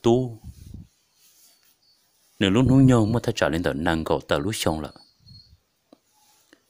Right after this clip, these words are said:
Chỉ nửa lọ cu chúng muốn nhỉ, chúng muốn gì, nửa cu giấy thấu tung cho tung chùa.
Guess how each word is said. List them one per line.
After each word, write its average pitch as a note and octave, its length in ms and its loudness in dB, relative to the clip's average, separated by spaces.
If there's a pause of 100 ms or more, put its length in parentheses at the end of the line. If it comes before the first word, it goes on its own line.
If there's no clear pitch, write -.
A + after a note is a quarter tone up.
(1120)
Chỉ G#2+ 120 2
nửa G2+ 640 4 (220)
lọ G2 160 2
cu B2+ 240 0
chúng A2 140 0
muốn B2+ 120 4
nhỉ, - 200 2
chúng G#2+ 140 -6
muốn A#2+ 180 0
gì, G2+ 560 0 (280)
nửa F#2 100 -2
cu - 140 0
giấy G#2+ 160 4
thấu A2 140 -2
tung A#2+ 220 0
cho A2+ 160 2
tung A#2 280 -4
chùa. F#2 300 -2